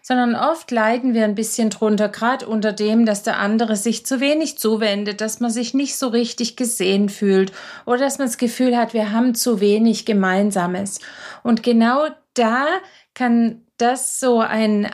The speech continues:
Ansatzpunkt sein, Mensch, findet ein Ritual für euch und wir werden euch das jetzt schmackhaft machen, hoffentlich, und euch auch ein bisschen erklären, was wir damit meinen, was so kleine Rituale sein können. Ihr werdet viele praktische Beispiele auch hören.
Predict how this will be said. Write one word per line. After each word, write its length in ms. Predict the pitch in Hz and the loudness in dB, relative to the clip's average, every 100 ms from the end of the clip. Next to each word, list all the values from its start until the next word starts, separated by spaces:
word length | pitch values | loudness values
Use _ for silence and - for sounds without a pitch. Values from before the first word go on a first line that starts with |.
| - | -8
Ansatzpunkt 760 | 247 285 320 302 - 233 214 214 | -6 0 -2 -2 -6 -2 -2 0
sein, 280 | 202 196 190 | 0 2 2
Mensch, 240 | 190 190 | 0 0
findet 380 | - 285 285 233 | -2 0 2 0
ein 220 | 214 220 | 0 0
Ritual 540 | 226 226 - 202 208 | 0 -2 -2 0 0
für 240 | 214 214 - | 0 -4 0
euch 280 | 196 196 208 | 0 0 -2
und 140 | 202 | -2
wir 100 | 202 | 0
werden 280 | 214 214 214 | 0 -2 -2
euch 280 | 208 214 - | 0 -2 -4
das 240 | 220 - | -6 0
jetzt 380 | 202 202 - - - - | -2 -2 -10 -10 -20 -10
schmackhaft 680 | - 233 247 - 320 311 285 | -4 -4 -4 -4 -4 -4 -4
machen, 420 | 277 277 277 254 | -4 0 0 0
hoffentlich, 560 | 254 - 247 240 233 240 | 0 -4 -2 -2 -2 0
und 220 | 220 214 | 2 2
euch 360 | 202 208 - | 0 0 -2
auch 280 | 214 202 202 | 0 0 -2
ein 80 | 208 | -6
bisschen 320 | 208 - 214 | -6 -2 0
erklären, 600 | 202 196 196 202 214 220 196 - - - | 0 0 2 2 2 -2 -4 -16 -20 -4
was 240 | 226 226 | -4 0
wir 100 | 247 | 0
damit 380 | 220 208 196 - | 2 0 -2 -2
meinen, 540 | 190 196 247 269 226 | -2 0 2 2 2
was 180 | 214 208 | 0 -4
so 80 | 226 | -6
kleine 400 | - 214 208 202 | -2 0 0 0
Rituale 480 | 208 - 190 185 190 | -2 -2 -2 -2 -4
sein 300 | 190 190 220 | -2 -2 0
können. 180 | 226 202 | 2 2
Ihr 100 | 190 | 2
werdet 280 | 185 185 | -2 -4
viele 260 | - 208 190 | -6 -2 -2
praktische 480 | - 202 202 190 170 | -2 -6 -4 -8 -4
Beispiele 640 | 175 175 - 185 185 170 | -4 -4 -8 -8 -6 -6
auch 160 | 196 208 | -6 -6
hören. 320 | - 98 | -4 -4